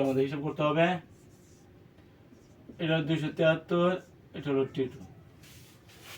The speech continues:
এখন আমাদের এই, এই তাপমাত্রা কিন্তু, আহ,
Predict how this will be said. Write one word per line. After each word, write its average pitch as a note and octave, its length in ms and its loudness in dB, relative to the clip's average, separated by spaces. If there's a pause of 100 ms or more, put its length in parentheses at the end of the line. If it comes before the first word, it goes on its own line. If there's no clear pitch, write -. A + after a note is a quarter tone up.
(300)
এখন F3+ 360 10 (1120)
আমাদের E3+ 300 12 (180)
এই, D#3 100 4 (720)
এই D#3 120 -2 (420)
তাপমাত্রা G3+ 460 6
কিন্তু, F#3 260 6
আহ, E3 380 12